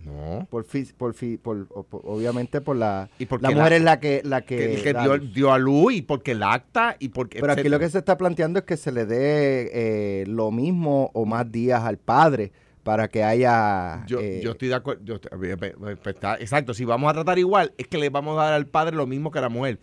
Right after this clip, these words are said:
Speaker 2: Pero,
Speaker 1: No,
Speaker 2: pero,
Speaker 1: pero,
Speaker 2: sí, pero, pero
Speaker 1: pero,
Speaker 2: Alejandro,
Speaker 1: pero
Speaker 2: Alejandro, ¿el hombre puede parir?
Speaker 1: No.
Speaker 2: Pues, pues, porque entonces tiene que,
Speaker 1: Entonces
Speaker 2: ¿sabes?
Speaker 1: no,
Speaker 2: No,
Speaker 1: eh,
Speaker 2: no, eh,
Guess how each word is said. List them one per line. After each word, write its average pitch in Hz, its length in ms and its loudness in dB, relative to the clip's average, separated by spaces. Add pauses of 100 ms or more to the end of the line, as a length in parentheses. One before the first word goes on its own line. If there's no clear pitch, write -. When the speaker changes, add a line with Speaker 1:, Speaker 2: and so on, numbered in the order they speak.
Speaker 2:
Pero, 143 300 6
Speaker 1:
No, 139 100 6
Speaker 2:
pero, 143 380 6
Speaker 1:
pero, 175 180 6
Speaker 2:
sí, 170 140 8
pero, 135 260 4
pero 135 160 4
Speaker 1:
pero, 147 140 8
Speaker 2:
Alejandro, 147 340 4
Speaker 1:
pero - 100 0
Speaker 2:
Alejandro, 123 540 4 (160)
¿el 143 200 4
hombre 127 260 4
puede 139 260 2
parir? 165 400 2 (760)
Speaker 1:
No. 87 460 -8
Speaker 2:
Pues, 95 240 -2
pues, - 180 -8
porque 110 280 -6
entonces 113 560 -4 (180)
tiene 107 300 -2
que, 107 260 -2
Speaker 1:
Entonces 123 380 -2
Speaker 2:
¿sabes? 120 100 2
Speaker 1:
no, 143 120 2
Speaker 2:
No, 117 140 -4
Speaker 1:
eh, 127 40 -4
Speaker 2:
no, 123 360 0
eh, 123 200 -8